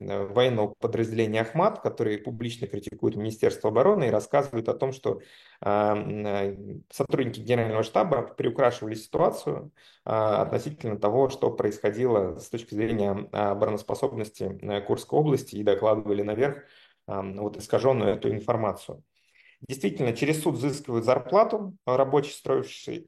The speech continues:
строившие, м, э, эти оборонительные со-, сооружения. И, э, выделяется компания К Т К Сервис, э, которая, э, стала, скажем, такой звездой,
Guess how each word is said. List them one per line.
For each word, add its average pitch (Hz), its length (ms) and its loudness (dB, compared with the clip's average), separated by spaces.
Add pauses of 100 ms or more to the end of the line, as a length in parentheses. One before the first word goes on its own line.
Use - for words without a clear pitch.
(120)
строившие, 135 680 4
м, 120 540 -8 (540)
э, 123 260 4
эти 120 260 0
оборонительные 117 640 2
со-, 117 220 0
сооружения. 127 680 -2 (100)
И, 139 380 -2 (1400)
э, 123 180 2
выделяется 131 540 4
компания 123 420 0
К 123 120 -2
Т - 80 -8
К 123 160 -2
Сервис, 196 600 0 (360)
э, 110 420 2
которая, 123 840 2
э, 107 580 -2
стала, 131 520 2 (140)
скажем, 107 360 -12
такой 104 400 -2
звездой, 135 800 2